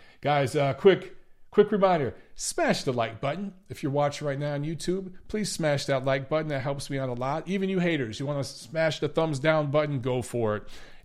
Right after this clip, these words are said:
Any reaction is good reaction is the way I see it. So also on Saturday, we had, uh, several cards here in America. Top Rank and Zanfer had a card on E S P N at the Dignity Health Sports Park in Carson, California.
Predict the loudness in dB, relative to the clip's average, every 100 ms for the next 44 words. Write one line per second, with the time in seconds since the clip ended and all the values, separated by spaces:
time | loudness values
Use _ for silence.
0 | 2 4 6 8 8 8 4 0 0 2
1 | 2 2 0 -2 -6 -8 -6 -2 0 0
2 | -4 -8 -8 -10 -18 -20 -18 -16 -2 6
3 | 8 8 10 8 8 6 8 6 4 2
4 | 2 6 6 6 0 2 2 4 2 4
5 | 4 2 -2 -2 -2 -2 -2 0 0 -2
6 | -4 -12 0 4 4 2 0 0 0 -2
7 | -2 -2 0 0 -2 -4 -4 -8 -20 -2
8 | -2 0 4 6 4 0 0 0 -2 -2
9 | 0 0 0 0 -2 -4 -2 -2 0 -2
10 | 0 0 0 -4 -4 -2 -2 0 0 2
11 | 0 -4 -2 -2 -4 -2 0 0 -2 -2
12 | 0 -2